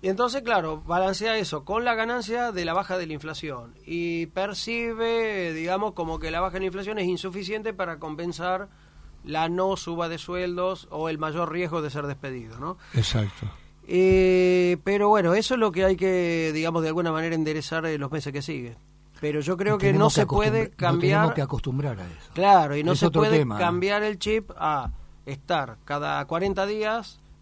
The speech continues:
Speaker 1: platita en el bolsillo o
Speaker 2: Sí.
Speaker 1: tirando bombazo de emisión monetaria del Banco Central.
Speaker 2: Es
Speaker 1: Porque,
Speaker 2: imposible eso.
Speaker 1: aparte,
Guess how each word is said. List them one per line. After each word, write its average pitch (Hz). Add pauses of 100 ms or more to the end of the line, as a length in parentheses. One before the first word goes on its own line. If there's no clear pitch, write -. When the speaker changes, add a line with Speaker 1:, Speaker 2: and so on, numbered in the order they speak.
(220)
Speaker 1:
platita 165
en 180
el 190
bolsillo 208
o 214
Speaker 2:
Sí. -
Speaker 1:
tirando 180
bombazo 170
de 165
emisión 156
monetaria 160
del 160
Banco 147
Central. 139
Speaker 2:
Es 131
Speaker 1:
Porque, 110
Speaker 2:
imposible 104
eso. 92
Speaker 1:
aparte, 226